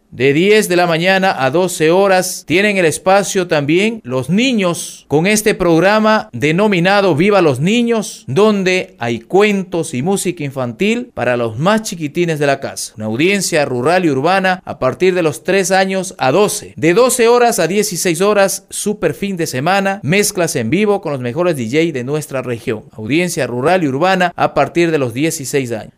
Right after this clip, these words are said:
De dieciséis a veinte horas, Zona noventa y cinco, con consejos a profesionales en distintas áreas de trabajo, motivando para el desarrollo social,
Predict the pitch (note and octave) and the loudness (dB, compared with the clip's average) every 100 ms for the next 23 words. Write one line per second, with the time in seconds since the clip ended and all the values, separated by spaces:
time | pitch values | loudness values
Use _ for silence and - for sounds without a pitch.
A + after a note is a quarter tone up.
0 | _ G2+ G#2+ G#2+ A#2+ - F#3+ E3 D#3 D#3+ | _ -14 -10 -8 -6 0 0 2 2 2
1 | F3+ F3 D#3+ D3+ - - G3+ G3 F3 E3 | -2 -2 0 0 -2 -2 2 4 2 0
2 | - - - - A#3 B3 A#3 G3 F#3 E3+ | -8 -14 -8 0 2 2 2 2 0 0
3 | D3 - A3+ A3+ A3 G#3 G3+ - - F#3 | 0 0 -4 -4 -2 -4 -4 -12 -6 0
4 | G3 - D#3 D3 G#3 G3+ E3+ C#3+ F3 F#3+ | 0 0 -4 -2 -2 -2 -4 -2 -2 -4
5 | F#3 F3 C3+ E3+ E3+ D#3+ C#3 A#2+ - F3 | -4 -6 -2 0 0 -2 -6 -10 -6 -6
6 | F3 C3 D#3 F3 E3 D#3 A#2+ A2+ A#2+ D#3 | -4 -4 0 2 0 -2 -6 -6 0 0
7 | F3 - F3+ B2+ C3 C3+ C#3+ F3 F#3+ F3+ | 0 -4 -8 -6 -4 -2 0 0 0 -2
8 | F3+ - E3 E3+ D3+ G3 F3 D3+ F3+ F3 | -4 0 2 2 2 0 0 0 0 -2
9 | F3 C3+ - E3 F3 E3+ | -4 -6 -4 0 0 -4